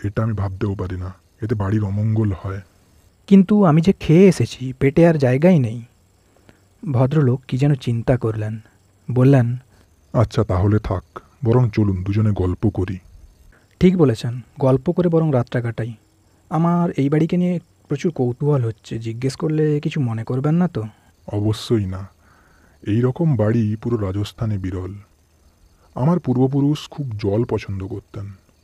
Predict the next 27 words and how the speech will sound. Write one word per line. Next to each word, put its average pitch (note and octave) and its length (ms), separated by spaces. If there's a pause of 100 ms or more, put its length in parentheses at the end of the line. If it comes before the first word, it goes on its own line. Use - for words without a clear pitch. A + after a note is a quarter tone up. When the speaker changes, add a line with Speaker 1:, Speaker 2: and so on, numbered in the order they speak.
(280)
Speaker 1:
বহু G#2+ 260
খুঁজে A2+ 420
এই G#2+ 140
জায়গাটা G2+ 420
বের F#2 180
করেছিলেন। G2+ 440 (1080)
অদ্ভুত G#2+ 380
খেয়ালি G#2+ 400
মানুষ G#2 420
ছিলেন G#2+ 240
তিনি। F2+ 280 (1160)
চলুন D#3 260
না, F#2 220
আমার G#2+ 340
পূর্বপুরুষের A2+ 560
সঙ্গে A#2 280
পরিচয় G#2+ 400
করিয়ে A2 280
দিই। A2+ 160 (520)
উপরতলায় C#3 500
সবার A#2+ 400 (160)
অয়েল G#2 200
পেইন্টিং A#2+ 360
সাজিয়ে G#2+ 420
রাখা G2 280
আছে। - 280 (1080)
Speaker 2:
চলুন, E3+ 340